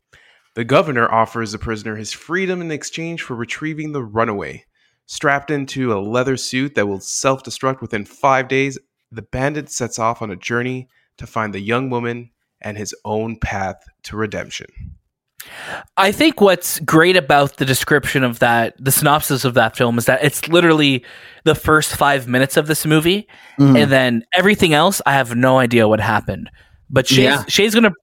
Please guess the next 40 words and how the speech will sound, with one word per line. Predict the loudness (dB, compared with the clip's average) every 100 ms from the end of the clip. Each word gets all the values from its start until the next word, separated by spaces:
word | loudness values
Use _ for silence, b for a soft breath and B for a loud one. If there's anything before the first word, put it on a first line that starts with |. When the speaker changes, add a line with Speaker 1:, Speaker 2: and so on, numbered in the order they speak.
| -2
Speaker 2:
<laughs> | -2 0
Shay's | 0 2 2
gonna | 2 4
give | 4
us | 4
our | 4 4
first | 4 4
reaction | 4 2 2 0
of | 0
this | -2
film. | -2 0 2 2
Speaker 3:
<laughs> | 4 2 0 -12 B B -8 -2
Uh, | 2 4 4
I'll | 4 4
give | 6 6
you | 8
a | 6
reaction. | 6 4 2 0 0 2
How's | 0 4
that? | 4 4
I |
don't | 4
even | 4
know | 4
if |
I | 4
can | 4
give | 2
it. | 2
It's | -2
the |
first | 2 2 4
reaction | 4 4 4 4
that | 6
I | 4
have, | 4 4
but |
it's | 2 4
a |
reaction. | 6 6 4 0 0 0 -4